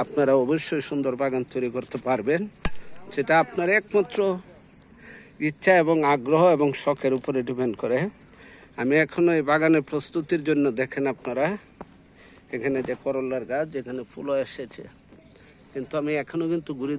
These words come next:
দিতে পারি নাই। আজকে আমি সেগুলা সমাপ্ত করেছি। যেহেতু চাকরি জীবন, চাকরির পাশাপাশি অবসর সময়টা আমি এই বাগানে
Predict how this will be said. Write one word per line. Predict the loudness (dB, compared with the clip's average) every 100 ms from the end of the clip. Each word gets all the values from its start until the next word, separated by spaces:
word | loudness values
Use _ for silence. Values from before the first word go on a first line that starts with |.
| -6
দিতে | -6 -2
পারি | -2 -2 -2
নাই। | -4 -6 -12 -20 _ -20 -20 -20 -20 -18 -8 -6
আজকে | -4 0 2
আমি | 4 2 0 0
সেগুলা | -4 -2 0 0 0
সমাপ্ত | -2 -2 0 -4 -2
করেছি। | -2 -2 -4 -2
যেহেতু | -2 -2 -4 -4
চাকরি | -4 -4 -4 -4
জীবন, | -2 -2 -2 -6 -16 -20 -20 _ _ -20 -20 -20 -20 -4
চাকরির | -2 -2 -2 -2 -4
পাশাপাশি | -4 -2 -2 -2 0 2 2
অবসর | 2 -2 -2
সময়টা | 0 0 0 0
আমি | 2 2 0
এই | 0
বাগানে | 0 0 0